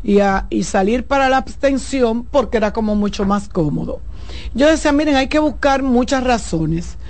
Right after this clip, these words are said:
Y una de ellas, decía yo de manera rápida en ese comentario, tiene que ver mucho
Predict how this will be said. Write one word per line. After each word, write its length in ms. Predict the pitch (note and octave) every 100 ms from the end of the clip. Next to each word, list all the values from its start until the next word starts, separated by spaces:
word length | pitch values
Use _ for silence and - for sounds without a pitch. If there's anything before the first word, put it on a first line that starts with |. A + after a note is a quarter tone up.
| - - -
Y 100 | A3
una 200 | B3+ D4
de 260 | D4+ D4 C#4
ellas, 200 | C4 G3+
decía 420 | F#3 - A3+ B3
yo 160 | C4 C4+
de 80 | C4
manera 380 | G#3 G3+ A3 B3+
rápida 380 | C#4+ C#4 B3+ F#3+
en 80 |
ese 200 | G3 G#3+
comentario, 720 | A#3+ B3 C4 B3 B3 A3 A3+ G#3 - - - - - - -
tiene 360 | - C4+ D#4 E4
que 160 | D4 B3+
ver 220 | C4 B3+
mucho 720 | A#3+ B3 C4 - - E3+ E3